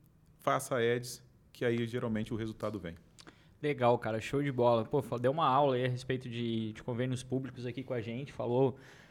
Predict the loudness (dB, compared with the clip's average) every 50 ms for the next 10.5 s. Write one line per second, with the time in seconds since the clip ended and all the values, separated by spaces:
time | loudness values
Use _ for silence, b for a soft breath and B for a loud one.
0 | B B B B B 2 4 6 8 8 8 8 6 4 4 4 2 0 0 0
1 | 2 4 4 4 4 4 2 0 0 2 2 2 2 0 0 2 2 2 2 0
2 | -2 0 2 2 2 2 4 4 4 4 4 4 4 2 2 2 2 2 2 2
3 | 0 -2 -2 -2 -2 0 2 2 2 4 4 4 4 4 2 0 0 0 -2 0
4 | 0 0 2 2 0 0 0 -2 -2 -2 -2 -4 -4 -4 -2 0 0 0 0 0
5 | 0 0 2 2 2 2 0 -2 -4 -4 -4 -2 0 2 2 2 0 0 -2 0
6 | 2 2 2 2 2 0 0 -2 -2 -2 -2 -2 -2 -2 -2 -2 -2 -2 -4 -2
7 | 0 0 0 0 0 -2 B B B B B B B B 6 6 6 6 8 8
8 | 8 8 10 8 8 10 12 12 12 12 12 12 10 10 10 10 10 10 10 10
9 | 10 10 10 10 10 10 10 12 12 12 12 12 10 8 8 4 2 0 -2 0
10 | 2 6 8 8 10 8 8 4 0 -6